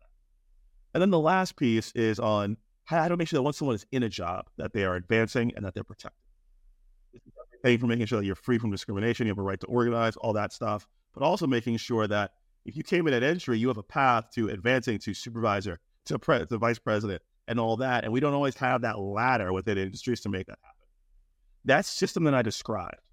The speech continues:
what, knowing what the work of the future is, training people for it, helping them find the right job, supporting them when they follow the labor market, making sure that job is a great job once they're in there. We don't have that system in America at scale. We have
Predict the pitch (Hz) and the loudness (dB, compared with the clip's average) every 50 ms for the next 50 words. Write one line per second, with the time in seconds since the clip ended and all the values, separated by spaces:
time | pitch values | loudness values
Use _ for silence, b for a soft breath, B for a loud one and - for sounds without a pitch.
0 | _ - - _ - - _ _ _ _ _ - - - 131 139 - - 120 117 | _ -20 -20 _ -20 -20 _ _ _ _ _ -10 -2 -2 -2 -2 -2 -4 -2 0
1 | 131 139 143 147 139 - 127 127 123 110 107 120 - - 117 110 - 117 110 110 | 2 2 2 2 0 0 0 0 0 -2 -4 -8 -4 -4 -6 -4 -2 0 0 0
2 | 107 - - - - 135 143 143 135 - - 123 113 117 110 - - 117 101 101 | 0 0 -4 -2 0 2 2 2 2 0 -4 -6 -4 -6 -8 -6 -2 0 2 2
3 | 104 107 - _ _ _ - - 131 143 139 131 113 101 - - 127 131 139 139 | 2 0 -2 _ _ _ -4 -4 0 2 2 2 2 0 0 0 2 2 2 2
4 | 139 131 120 117 110 - - 113 104 98 101 101 _ _ _ _ - - 123 - | 2 2 2 2 0 0 -2 -4 -4 -4 -6 -10 _ _ _ _ -10 -10 -10 -8
5 | - - 156 156 160 147 147 139 131 123 123 - 131 123 120 120 113 110 110 98 | -4 0 2 2 2 2 2 2 2 2 0 0 0 0 0 2 2 0 0 0
6 | 110 104 104 101 98 - - 113 120 123 - 135 123 117 - - 110 110 110 110 | 2 2 4 2 4 2 2 2 2 2 2 2 0 0 0 0 0 0 0 -2
7 | - 92 85 - 95 104 123 113 - - 107 107 110 107 110 98 92 - 98 92 | -8 -8 -6 -2 0 0 0 0 0 0 2 2 2 0 -2 -4 -6 -6 -6 -6
8 | 92 90 101 110 120 131 139 - _ _ _ _ _ - 113 139 165 180 202 190 | -6 -6 -6 -4 -4 -4 -4 -6 _ _ _ _ _ -6 -2 0 2 4 4 2
9 | 175 147 147 147 139 110 127 113 110 - - 131 120 - 123 113 104 101 98 95 | 2 2 2 0 2 2 0 -2 -2 -2 -4 -4 -4 -2 0 0 2 2 2 2
10 | 95 98 - - - - 92 92 - - - - - - _ _ _ _ - - | 0 0 -2 -2 -4 -4 -4 -8 -8 -12 -12 -12 -14 -14 _ _ _ _ -20 -20
11 | - _ _ _ _ _ _ - _ _ _ _ - - 107 | -20 _ _ _ _ _ _ -20 _ _ _ _ -8 -8 -8